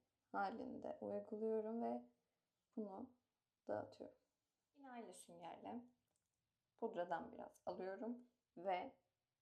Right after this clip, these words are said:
burun kenarlarıma bunu silme şekilde geçiyorum. Ve onu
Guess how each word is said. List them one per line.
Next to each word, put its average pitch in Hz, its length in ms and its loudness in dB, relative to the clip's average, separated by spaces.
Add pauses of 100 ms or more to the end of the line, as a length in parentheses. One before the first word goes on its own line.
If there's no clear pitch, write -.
(1500)
burun 208 300 4
kenarlarıma 190 1000 -4 (2000)
bunu 202 400 0 (160)
silme 208 600 -4
şekilde - 500 -6
geçiyorum. 208 840 2 (2000)
Ve 208 220 0
onu 202 560 -4